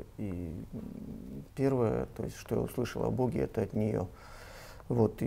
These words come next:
у меня просто с детства был какой-то внутренний страх Божий, почитание по отношению к Богу. Я всегда негативно относился, когда друзья что-то говорили плохое о Боге.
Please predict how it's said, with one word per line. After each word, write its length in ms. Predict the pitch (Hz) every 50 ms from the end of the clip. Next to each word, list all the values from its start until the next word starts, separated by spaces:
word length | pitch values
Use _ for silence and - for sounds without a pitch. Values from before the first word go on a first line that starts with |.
| 123 139
у 40 | -
меня 220 | 127 143 165 165
просто 640 | - 135 127 123 - - - 107 107 107 - - - -
с 100 | 113 110
детства 380 | 107 131 139 135 - - - 110
был 200 | 107 110 107 104
какой-то 460 | - 104 - - 107 104 - 110 104
внутренний 720 | 104 110 110 107 - - 107 101 98 95 95 98 92 90 - - - - - - - - -
страх 400 | - - - - 123 131 143 147
Божий, 320 | 131 113 117 110 98 98 98
почитание 800 | - - 98 95 - 110 - - 117 117 113 104 101 - - - - - - -
по 100 | - 101
отношению 580 | 101 - - 101 101 - 110 104 104 107 107 110
к 20 |
Богу. 400 | 107 107 104 101 104 101 104 104 110 - - - 113 - - - - - - 80
Я 420 | 110 110 110 104 101 101 98 101 - - -
всегда 340 | - - 113 117 120 117
негативно 760 | 107 104 110 110 110 110 - - 110 104 101 98 98 101 101
относился, 560 | - - - 110 110 - - 165 165 - 120
когда 220 | - - 107 104 101
друзья 400 | 104 107 107 98 104 117 123 127
что-то 300 | - - - - 104 98
говорили 480 | 98 104 98 98 101 101 101 101 101
плохое 540 | 98 - - - 101 95 95 - 101 98 - 104
о 80 | 104
Боге. 340 | - - - 95 110 107